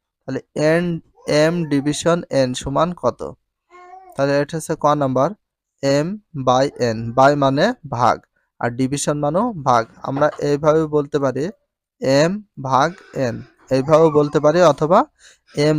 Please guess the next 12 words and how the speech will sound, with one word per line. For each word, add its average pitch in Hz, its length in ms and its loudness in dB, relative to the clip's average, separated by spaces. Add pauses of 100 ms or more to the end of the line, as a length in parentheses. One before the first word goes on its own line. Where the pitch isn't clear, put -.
by 147 140 6 (240)
এন 147 80 0 (240)
এভাবেও 143 280 2 (100)
বলতে 127 260 2
পারি, 110 140 -2 (100)
দুটাই 147 360 0
কারেক্ট 117 300 0
অ্যান্সার। 98 340 -10 (840)
ঊনত্রিশ, 170 540 2 (200)
নিচের 170 300 2 (100)
কোনটি 175 280 0 (240)
এক্স - 160 -2